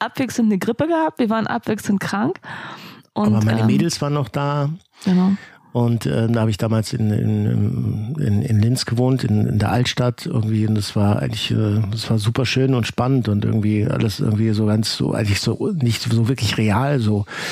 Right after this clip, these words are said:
Speaker 2: Das war alles so, naja, und, und spätestens da, äh, wusste ich natürlich auch, dass, ähm,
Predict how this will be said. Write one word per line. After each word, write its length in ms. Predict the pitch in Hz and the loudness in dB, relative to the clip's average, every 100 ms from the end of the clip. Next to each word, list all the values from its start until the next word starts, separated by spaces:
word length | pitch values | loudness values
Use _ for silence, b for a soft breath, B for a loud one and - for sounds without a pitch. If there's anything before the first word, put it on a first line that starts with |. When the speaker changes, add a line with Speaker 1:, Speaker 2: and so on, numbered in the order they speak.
| B B B | B B B
Speaker 2:
Das 180 | - - | -6 -2
war 100 | 104 | 0
alles 200 | 110 107 | 0 0
so, 280 | 117 113 110 107 - _ - _ _ _ _ - B B B - | 0 0 0 -4 -12 _ -20 _ _ _ _ -16 B B B -2
naja, 200 | 117 143 | 0 2
und, 280 | 131 123 - | 0 -2 -4
und 400 | - 120 127 - 185 | -2 -2 0 -2 -4
spätestens 640 | - 143 139 - 123 - | -2 0 0 0 -2 -2
da, 460 | 143 131 156 156 208 | -2 0 0 -2 -2
äh, 240 | 156 123 | -2 -2
wusste 260 | 139 - 135 | -2 -2 -2
ich 100 | 110 | 0
natürlich 480 | 131 123 127 - | -2 0 -2 -2
auch, 240 | 131 123 - | -2 -2 -2
dass, 380 | 135 123 - - | -2 -2 -4 -8
ähm, 460 | 147 123 120 117 | -2 2 2 0